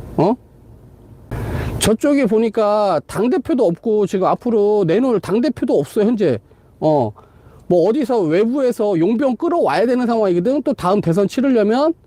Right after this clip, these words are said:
나 지금 이렇게 계속 이미지 쌓아가지고, 어? 니네 사실 전환길보다는 내가 조금 더 잘 쳐.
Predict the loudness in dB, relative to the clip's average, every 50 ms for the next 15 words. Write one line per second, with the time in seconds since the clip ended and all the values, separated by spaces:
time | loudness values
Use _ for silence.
0 | _ -20 -20 -20 -20 -20 -20 -20 -20 -20 -12 -2 0 0 0 2 2 2 2 2
1 | 0 -2 -2 -2 0 0 2 2 2 2 2 0 0 -2 -2 -2 -2 0 0 0
2 | 0 0 0 -2 -2 -2 -2 0 0 0 2 2 0 0 -2 -4 -8 _ _ _
3 | _ _ -6 -2 -2 -2 -2 -4 -8 -20 _ _ -2 0 0 2 2 2 2 0
4 | 0 -2 -4 -6 _ -20 -20 -20 -20 -20 _ _ _ _ -8 -2 -2 0 0 0
5 | -2 -2 0 0 0 2 2 2 0 0 -2 -2 -2 0 0 0 0 0 0 -2
6 | 0 0 0 0 2 0 0 0 0 -2 -2 -2 -4 -2 0 0 0 -2 -2 -2
7 | -4 -4 -4 -2 -2 0 0 0 -2 -4